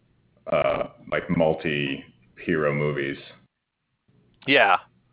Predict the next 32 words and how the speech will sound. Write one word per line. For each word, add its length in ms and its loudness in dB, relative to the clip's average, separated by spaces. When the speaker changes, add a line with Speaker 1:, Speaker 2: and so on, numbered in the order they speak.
Speaker 2:
Yeah, 180 8
and 80 6
that's, 160 4
yeah, 180 6
that's 220 2
because 320 -2
it's 140 -18
Speaker 1:
Or 80 2
Speaker 2:
those 280 2
two 100 -6
Speaker 1:
actor. 40 -6
Speaker 2:
guys. 500 0
Speaker 1:
Yeah. 180 0
Speaker 2:
Yeah. 200 2
I 60 6
think 240 -2
voices 440 0
maybe 340 -2
too. 420 -4
Speaker 1:
<laughs> 60 6
Speaker 2:
That's 280 4
what 140 4
bring-, 320 6
that 180 6
brings 240 6
us 200 6
back 380 10
to, 320 4
<laughs> 760 -10
it 140 6
doesn't 300 8
really, 520 8